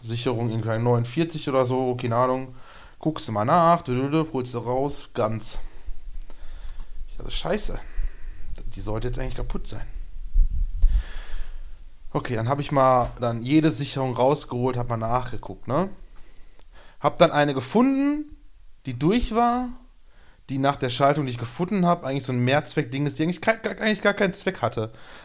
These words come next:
Aber die war durch. Spoiler, das war die besagte Sicherung, die ich dann brauchte.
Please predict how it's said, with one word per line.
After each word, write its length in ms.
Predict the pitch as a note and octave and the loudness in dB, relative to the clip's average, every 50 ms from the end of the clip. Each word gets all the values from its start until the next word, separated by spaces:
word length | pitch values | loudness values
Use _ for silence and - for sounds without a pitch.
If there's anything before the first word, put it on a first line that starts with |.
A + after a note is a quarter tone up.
| - - | -2 2
Aber 100 | E3+ F#3+ | 4 4
die 80 | G3+ | 6
war 100 | F#3+ G3 | 4 2
durch. 460 | D3+ A#2+ B2+ B2 G#2 G#2+ - - - - - - - - - - - - - - - - - - - - - - | 0 0 0 0 0 -2 -4 -8 -14 -18 -20 -20 -20 -20 -20 -20 -20 -20 -20 -20 -20 -20 -20 -20 -20 -20 -18 -16
Spoiler, 460 | - - - D3 D3 D#3 D#3+ D#3 C#3+ | -8 0 4 6 8 8 10 8 6
das 240 | - B2+ A#2 A#2+ A#2+ | 6 2 -2 0 4
war 200 | A#2+ A#2+ C3 B2+ | 4 6 6 4
die 160 | A#2+ A2+ G#2+ | 2 -2 -4
besagte 560 | G2+ A2+ G2 G#2+ G#2 G#2 G#2 - - G#2+ G2+ | -6 -4 0 2 2 2 2 0 -4 -6 -6
Sicherung, 440 | G2 G#2 G2+ - - A2+ G#2 G#2+ G#2 | -6 -8 -10 -8 -6 -4 -4 -4 -4
die 120 | G2+ G2+ | -6 -8
ich 80 | G2 - | -8 -6
dann 340 | - G#2+ G2 F#2+ F2 - - | -6 -6 -4 -4 -4 -4 2
brauchte. 460 | - - E2+ - - - A#1+ - | 4 4 4 4 2 0 0 0